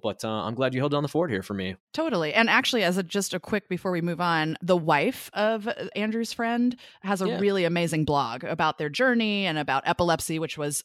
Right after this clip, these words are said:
Speaker 2: the disease they were dealing with, but
Speaker 1: Mm-hmm.
Speaker 2: a very, very, like, orphan form of it that was unusual.
Speaker 1: Yeah.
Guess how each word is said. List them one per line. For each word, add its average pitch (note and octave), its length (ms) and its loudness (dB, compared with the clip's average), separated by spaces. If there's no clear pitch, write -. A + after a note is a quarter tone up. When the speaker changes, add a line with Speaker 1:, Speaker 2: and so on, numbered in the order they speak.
Speaker 2:
the D3+ 200 -2
disease E3+ 380 -2
they F#3 120 0
were E3+ 140 0
dealing D#3 340 -2
with, D3+ 220 -2
but D#3+ 80 0
Speaker 1:
Mm-hmm. D3+ 100 0
Speaker 2:
a - 20 2
very, C#3+ 220 -2
very, D3 240 -2
like, C3+ 300 -8
orphan E3 420 -4
form D#3 320 -4
of C#3+ 140 -4
it C#3 160 -6
that C#3 140 -8
was C#3+ 100 -10
unusual. D3 640 -4
Speaker 1:
Yeah. A2+ 140 -4